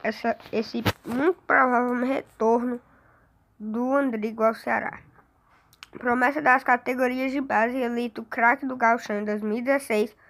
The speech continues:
Andrigo não será aproveitado pelo Inter em dois mil e dezenove. O meia de vinte e três anos, que defendeu o Sport no último Campeonato Brasileiro, será novamente emprestado pela direção colorada, a direção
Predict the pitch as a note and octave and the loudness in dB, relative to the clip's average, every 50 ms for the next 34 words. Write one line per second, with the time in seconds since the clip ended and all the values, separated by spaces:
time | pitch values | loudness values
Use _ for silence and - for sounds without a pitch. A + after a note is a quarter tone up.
0 | _ _ _ _ _ _ _ _ _ - A#3 C#4 D4 C#4 B3+ B3 C4+ C4+ C4+ A#3+ | _ _ _ _ _ _ _ _ _ -2 0 2 2 2 2 0 0 0 0 -2
1 | C4 D4 - _ _ _ _ _ - A#3+ A#3 A#3+ C4+ C4 - - B3 A#3+ A#3+ B3 | -4 -8 -10 _ _ _ _ _ -6 -4 -2 -2 -4 -4 -4 -2 0 2 2 0
2 | B3 - B3 A#3+ A#3 B3 A#3+ - G#3 G3+ G#3 G#3+ - G#3+ A3 G#3+ A3 G#3+ G3+ G#3 | 0 -2 -6 -6 -4 -4 -2 0 0 0 0 -2 -6 -8 -6 -6 -6 -6 -4 -6
3 | G#3+ G#3+ G#3+ G#3 G#3 G#3+ G#3+ G#3+ G3 G3 G#3 G3+ G#3 G#3 F#3 G3+ G#3+ A3+ A3+ A#3 | -6 -6 -6 -6 -6 -6 -6 -6 -6 -6 -6 -6 -6 -6 -6 -6 -4 -4 -4 -2
4 | A3+ G3 E3 - G3 - _ _ _ _ _ _ _ _ - G#3+ G#3+ G#3 A3 A#3 | -2 -4 -4 -6 -10 -14 _ _ _ _ _ _ _ _ -8 -4 0 0 0 0
5 | A3+ A#3+ A#3+ A3+ G#3+ A3+ B3+ D4+ D4+ - - _ - C4 C4+ C#4 C#4+ B3+ A#3+ A3 | 0 -2 -6 -4 -4 -2 -2 -2 -2 -4 -8 _ -2 0 0 0 0 0 0 0
6 | A3 A3 A#3 A3+ - - A#3+ G#3+ A3 A3+ - A#3+ A3 G#3+ G3+ G3 G#3 G#3 - - | 0 0 -2 -6 -8 -10 -4 -4 -4 -2 -2 -4 -6 -4 -2 -2 -4 -4 -6 -4
7 | - F#3 F#3 G3 - - G#3 G3 G3 G#3+ B3+ - - D4+ D4 D4 - C4+ C4+ C4+ | 0 2 2 2 0 -4 -6 -6 -4 -6 -6 -4 -2 -2 -2 0 -2 -2 -2 0
8 | A#3+ A3+ A3+ A#3 A#3 A#3+ A3 G#3 A3+ A3 A3+ A3 G3+ G3+ A3 B3 B3 - - _ | 0 0 0 -2 -2 -2 -2 -2 -2 0 -2 -4 -4 -4 -6 -8 -10 -12 -18 _
9 | - _ _ _ - - A#3+ B3 B3 B3+ B3+ C4 B3+ C4+ D4 E4 E4+ E4+ D#4+ D#4 | -20 _ _ _ -2 2 4 4 4 2 4 6 6 8 8 8 6 4 4 2
10 | C#4+ D4+ D4+ - - - - - - C4+ D4 D4 - D4 - C#4+ - - - A3+ | 2 0 -2 -4 -8 -16 -12 -8 -6 -4 -4 -2 0 0 0 0 0 0 2 4
11 | A#3+ A#3+ A#3 A3 G#3+ - - A3 A3 A3 A3+ A#3 A#3 A3+ A3+ A3+ A3+ - A3 A#3 | 4 4 2 0 -4 -8 -4 0 0 0 0 0 0 0 0 0 0 -2 -6 -6
12 | - - A#3+ A#3+ A#3+ A#3+ A#3 G#3+ G3 F#3+ F#3+ G3 F#3+ F#3+ F#3+ - - _ - G3 | -6 -4 0 2 2 2 4 4 2 0 0 -2 -6 -8 -10 -10 -12 _ -6 -4
13 | G#3 A3 G#3+ G#3 G#3+ G#3+ G#3+ - - G#3+ G#3+ G#3+ | -4 -2 -2 0 0 0 -2 -4 -6 -6 -6 -6